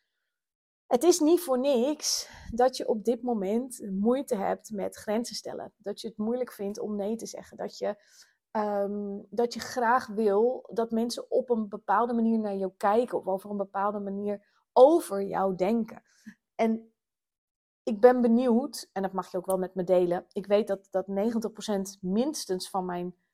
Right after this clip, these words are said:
klantenbestand is vroeger gepest op school. En ik ben benieuwd hoe dat voor jou is, want het heeft natuurlijk allemaal een oorsprong. Alles heeft een oorsprong. En ik weet dat uitsluiting,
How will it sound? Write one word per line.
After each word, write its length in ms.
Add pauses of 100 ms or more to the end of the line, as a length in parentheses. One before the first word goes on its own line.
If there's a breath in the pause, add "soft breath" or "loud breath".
(120)
klantenbestand 1400
is 200
vroeger 320
gepest 360
op 100
school. 200
En 60
ik 100
ben 120
benieuwd 300
hoe 100
dat 180
voor 160
jou 240
is, 60
want 160
het 80
heeft 280
natuurlijk 300
allemaal 240
een 120
oorsprong. 580 (520)
Alles 460
heeft 340
een 140
oorsprong. 600
En 320 (340 soft breath)
ik 180
weet 600
dat 340
uitsluiting, 1040